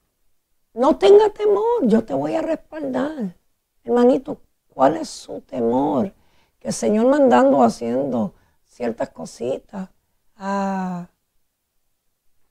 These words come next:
temor de, de no tener dinero, el temor de pasar hambre, temor, no sé, de, de qué dirán, temor de que posiblemente las palabras no le va a salir como,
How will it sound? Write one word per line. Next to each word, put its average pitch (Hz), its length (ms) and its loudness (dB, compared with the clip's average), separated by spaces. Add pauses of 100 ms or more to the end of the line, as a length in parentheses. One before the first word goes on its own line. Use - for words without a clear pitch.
(400)
temor 214 540 0
de, 208 420 2 (480)
de 208 140 -2
no 202 180 4
tener 226 380 4
dinero, 226 560 4 (420)
el 214 140 -14
temor 104 500 -8
de 104 340 -4 (260)
pasar 202 380 4
hambre, 214 600 8 (680)
temor, 214 880 -2
no 208 220 -12
sé, 220 280 -10
de, 190 220 -10 (220)
de 196 160 -14
qué 220 220 4
dirán, 214 920 4 (480)
temor 220 640 4
de 214 220 2
que 202 320 -8 (180)
posiblemente 240 680 -6
las 226 140 4
palabras 226 640 0
no 220 180 -6
le 226 140 0
va 220 100 4
a 214 40 2
salir 214 520 -4
como, 208 380 -12